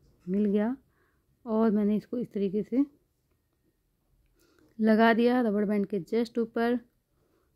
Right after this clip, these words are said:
और ये कुछ इस तरीके से लुक दे-, दिख रहा था। तो इस तरीके से हम हेयर स्टाइल स्टार्ट करेंगे। हेयर स्टाइल के लिए मैंने इस तरीके से ट्विस्टिंग ली है, पतली पतली लेयर्स,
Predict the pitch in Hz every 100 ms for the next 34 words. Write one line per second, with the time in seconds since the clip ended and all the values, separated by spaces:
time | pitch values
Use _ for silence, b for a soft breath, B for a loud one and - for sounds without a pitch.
0 | - 202 220 226 220 - 220 202 214 220
1 | 202 180 202 196 185 202 208 202 226 233
2 | 214 202 196 196 190 202 202 202 b b
3 | b b _ - 196 190 202 202 214 208
4 | - 190 185 214 214 226 233 208 214 208
5 | 202 208 202 202 - 202 190 196 202 202
6 | 208 190 - 208 196 196 220 190 190 185
7 | 175 190 180 214